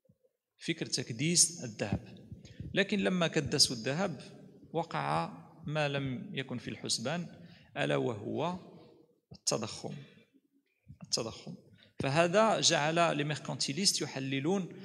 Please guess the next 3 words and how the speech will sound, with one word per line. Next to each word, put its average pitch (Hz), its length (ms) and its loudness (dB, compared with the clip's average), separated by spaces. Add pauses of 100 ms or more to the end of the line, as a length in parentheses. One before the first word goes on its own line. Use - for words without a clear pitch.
(1160)
قضية 156 420 4
السلع 147 880 8
وقضية 139 560 0